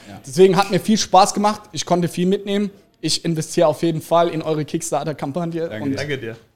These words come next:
Speaker 2: viel Erfolg. Wir packen alle Links in die Shownotes, dann kann man euch unterstützen. Ganz, ganz viel Erfolg, Jungs, und ich hoffe, in dem Jahr kommt ihr nochmal wieder und könnt dann genau erzählen,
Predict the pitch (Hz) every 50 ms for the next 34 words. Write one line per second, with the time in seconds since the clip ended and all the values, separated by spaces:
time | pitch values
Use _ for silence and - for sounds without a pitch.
0 | _ _ - - 214 220 220 190 185 - 202 208 214 214 214 - - - - -
1 | - - 160 - - 208 214 202 185 - 180 196 214 208 196 208 214 220 214 -
2 | - - - _ _ _ _ _ 170 156 143 - - 190 202 196 196 190 190 190
3 | 190 190 - - - - _ - 143 - 170 165 170 165 165 156 - - 151 135
4 | 147 131 - - 190 190 - - 180 180 170 - - - _ _ - 185 202 202
5 | 196 202 190 185 - - 196 180 160 151 - 190 196 196 - 196 196 196 180 -
6 | 160 151 135 - - 165 165 - 170 165 160 - - - - - 151 151 151 160
7 | 160 160 165 165 175 165 151 156 151 147 139 - 147 139 139 160 160 160 151 139
8 | 139 139 - 156 143 151 147 147 135 - 147 151 170 170 156 131 - - 175 170
9 | 170 170 170